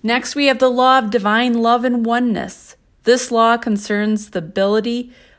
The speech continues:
of an entity to complete a round of reincarnation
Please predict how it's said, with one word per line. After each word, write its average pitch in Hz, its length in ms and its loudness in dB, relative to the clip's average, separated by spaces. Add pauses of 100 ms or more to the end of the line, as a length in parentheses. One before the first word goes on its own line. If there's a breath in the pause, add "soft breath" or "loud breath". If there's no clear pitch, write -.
(100)
of 196 140 -2
an 196 120 0
entity 277 540 -4
to 214 140 -8
complete 233 680 -6
a 190 60 -2
round 208 500 0
of 202 220 -8
reincarnation 220 1040 -4